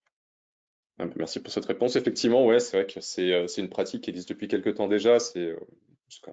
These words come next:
ce que, ce que les, euh, si on prend un anglicisme, ce que beaucoup appellent les user-generated content ou U G C. Et c'est vrai que c'est une pratique qui a été, euh, mise en place pas mal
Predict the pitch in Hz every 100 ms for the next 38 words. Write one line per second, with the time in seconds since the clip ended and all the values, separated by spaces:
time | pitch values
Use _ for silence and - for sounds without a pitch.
0 | 73 78 - 82 82 82 - 80 80 80
1 | 80 - - - 90 - 98 90 82 85
2 | 87 92 - 98 85 78 - 82 82 92
3 | - 85 80 87 90 92 82 82 85 -
4 | - 87 82 92 85 82 - 87 90 85
5 | 107 110 _ - - - _ - - 76
6 | 80 80 - 82 78 78 80 - 98 78
7 | 73 - 82 71 65 65 80 82 80 87
8 | 87 - 87 90 95 95